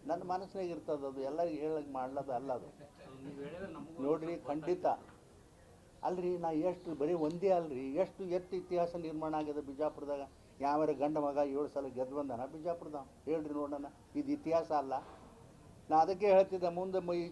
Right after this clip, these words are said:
Speaker 1: ಚುನಾವಣೆಯಲ್ಲಿ ಗೆಲ್ತೀನಿ ಅನ್ನೋದು ನನಗೆ ವಿಶ್ವಾಸ ಇತ್ತು, ನಾನು ಇತಿಹಾಸ ನಿರ್ಮಾಣ ಮಾಡ್ತೀನಿ ಅಂತ ಹೇಳಿನಿ. ಇದು ಇತಿಹಾಸ ಹೌದಾ ಅಲ್ಲ ಹೇಳ್ರಿ? ಒಬ್ಬ ಯಾವರೇ ರಾಜ್ಯದಾಗ ಇರ್ತಕ್ಕಂಥ ದಲಿತ ರೆವಿನ್ಯೂ ಮಿನಿಸ್ಟ್ರಿಗೆ ರಾಜೀನಾಮೆ ಕೊಡ್ತಾನ? ಇದು, ಇದು ಅಲ್ಲೇನೇ ರೀ, ಇತಿಹಾಸ ಅಲ್ಲ. ಮತ್ತು ಇದನ್ನೇ ಪ್ರತಿಯೊಂದಕ್ಕೂ ನಾ ಇನ್ನೂ, ಇನ್ನೂ ಹೇಳೋದಿಲ್ಲ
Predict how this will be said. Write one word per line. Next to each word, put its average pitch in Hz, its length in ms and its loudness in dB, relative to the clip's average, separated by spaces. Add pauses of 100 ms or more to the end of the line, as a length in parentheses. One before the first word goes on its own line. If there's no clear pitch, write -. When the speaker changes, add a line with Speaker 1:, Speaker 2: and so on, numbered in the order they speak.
Speaker 1:
ಚುನಾವಣೆಯಲ್ಲಿ 170 520 2
ಗೆಲ್ತೀನಿ 165 440 0
ಅನ್ನೋದು 165 260 -4
ನನಗೆ 151 240 -2
ವಿಶ್ವಾಸ 156 400 2
ಇತ್ತು, 165 440 -2 (300)
ನಾನು 151 200 4
ಇತಿಹಾಸ 160 400 6
ನಿರ್ಮಾಣ 156 460 0
ಮಾಡ್ತೀನಿ 156 440 -2
ಅಂತ 131 140 -8
ಹೇಳಿನಿ. 151 280 -2
ಇದು 143 180 -4
ಇತಿಹಾಸ 196 440 2
ಹೌದಾ 190 340 4
ಅಲ್ಲ 185 180 6
ಹೇಳ್ರಿ? 170 320 0 (360)
ಒಬ್ಬ 170 200 6
ಯಾವರೇ 196 440 10
ರಾಜ್ಯದಾಗ 180 460 8
ಇರ್ತಕ್ಕಂಥ 170 500 0
ದಲಿತ 156 380 0
ರೆವಿನ್ಯೂ 156 360 2
ಮಿನಿಸ್ಟ್ರಿಗೆ 165 460 -4
ರಾಜೀನಾಮೆ 165 460 2
ಕೊಡ್ತಾನ? 147 340 -6 (800)
ಇದು, 151 180 2
ಇದು 151 220 6
ಅಲ್ಲೇನೇ 180 420 4
ರೀ, 165 260 -6 (140)
ಇತಿಹಾಸ 170 400 2
ಅಲ್ಲ. 151 220 0 (540)
ಮತ್ತು 185 160 -6
ಇದನ್ನೇ 220 300 2
ಪ್ರತಿಯೊಂದಕ್ಕೂ 220 840 2
ನಾ 185 440 0
ಇನ್ನೂ, 151 240 0
ಇನ್ನೂ 190 260 0
ಹೇಳೋದಿಲ್ಲ 180 480 4